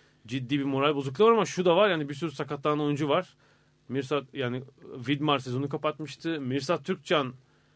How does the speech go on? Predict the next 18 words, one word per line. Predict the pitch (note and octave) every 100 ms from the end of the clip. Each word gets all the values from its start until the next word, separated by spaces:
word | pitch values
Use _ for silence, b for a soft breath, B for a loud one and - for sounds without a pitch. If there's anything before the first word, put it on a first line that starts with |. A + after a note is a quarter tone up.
| b b -
e, | B2 A#2+ - - A#2+
Türkiye | D3+ C3+ C3+
Kupası'nda | - C3+ C3 A#2+ G#2+ G#2 _ _
sakatlandı. | - A#2+ B2+ C3 B2 A#2
Sezonu | G#2 B2 C#3 D3
kapattı. | D3+ D3+ D3 - D#3+ D3+ C3 b b b b b
E, | A#2+
Engin | A#2 C3+ C#3+ C#3+
Atsür | D3+ C#3 C#3+
hala | C3 C#3 B2 A2
dönemedi. | C#3 D#3+ D#3 D3 D#3 D#3 D3+ - - A#2
Diğer | A#2+ D3
oyunculardan | D3 C#3+ C#3 C3+ C3+
örneğin | C3+ C3+ C3+
oyun | C3
kurucu | C3 C3+ C#3
Uk | C3 -
için | - B2